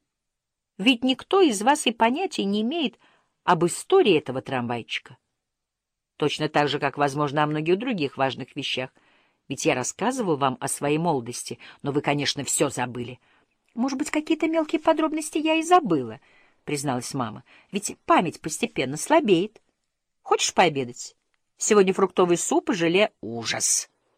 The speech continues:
мрачно изрек папа и, повернувшись к стене, сильно закашлялся. Мама Мумитроля поглядела на мужа и вдруг сказала: «Знаешь, я сегодня убирала на чердаке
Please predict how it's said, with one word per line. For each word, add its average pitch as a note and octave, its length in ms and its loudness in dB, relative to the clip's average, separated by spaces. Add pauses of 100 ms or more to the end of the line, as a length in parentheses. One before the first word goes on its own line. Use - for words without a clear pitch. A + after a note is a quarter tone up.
(400)
мрачно C#3 460 0
изрек B2+ 280 -4
папа F3 300 2
и, C#3 40 -2
повернувшись C3 640 -8
к - 60 -14
стене, C3+ 380 -6
сильно G#3+ 420 -8
закашлялся. B2+ 840 -4 (1040)
Мама F#3 360 4
Мумитроля F3+ 560 2
поглядела E3 500 0
на E3 140 0
мужа G3 280 -2
и D#3 40 0
вдруг E3+ 220 -6
сказала: C3 480 -4 (260)
«Знаешь, A3+ 480 -4 (520)
я F3+ 180 2
сегодня F#3 340 -2
убирала F3 320 2
на E3+ 100 -4
чердаке F3 560 -4